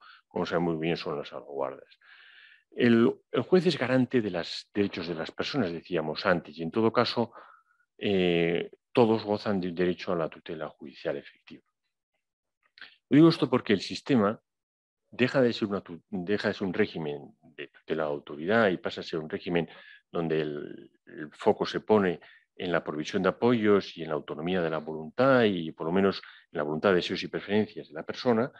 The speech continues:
ahí es donde radica el, el, el, el foco, pero como en cualquier otro ámbito de la vida,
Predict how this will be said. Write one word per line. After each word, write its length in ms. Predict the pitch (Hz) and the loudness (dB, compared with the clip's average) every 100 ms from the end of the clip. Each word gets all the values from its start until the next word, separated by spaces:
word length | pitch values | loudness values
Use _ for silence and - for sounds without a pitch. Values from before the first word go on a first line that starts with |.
| _ _ | _ _
ahí 180 | - 80 | -14 -8
es 80 | 80 | -8
donde 340 | 78 71 73 | -8 -8 -8
radica 600 | 67 78 104 - 95 92 76 | -6 -4 -2 -2 -6 -4 -6
el, 180 | 76 - | -8 -14
el, 360 | 78 71 71 - | -14 -14 -16 -18
el, 240 | 85 76 _ _ _ _ | -16 -18 _ _ _ _
el 80 | - | -10
foco, 380 | - 117 131 - - _ _ _ _ _ - | 0 0 0 -8 -16 _ _ _ _ _ 4
pero 480 | 117 107 107 - _ _ _ _ | 6 8 6 4 _ _ _ _
como 200 | - 113 | 4 6
en 40 | 101 | 6
cualquier 300 | 92 131 131 | 0 2 4
otro 280 | 127 127 135 | 2 2 0
ámbito 380 | 139 101 - | 0 -2 -10
de 100 | 92 | -6
la 120 | 107 120 | -2 2
vida, 360 | 131 143 165 | 4 2 0